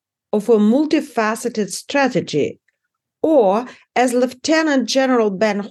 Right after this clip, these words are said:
Hodges called it, multi-domain war. Please do listen to my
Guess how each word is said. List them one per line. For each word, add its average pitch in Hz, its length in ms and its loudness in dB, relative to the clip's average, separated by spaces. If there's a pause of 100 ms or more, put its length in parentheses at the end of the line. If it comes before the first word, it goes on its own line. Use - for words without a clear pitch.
Hodges 233 420 -2
called 196 340 -2
it, 180 200 0 (260)
multi-domain 262 1040 2
war. 165 480 -2 (380)
Please 330 320 0
do 339 200 0
listen 320 420 -2
to 240 120 -10
my 240 360 -4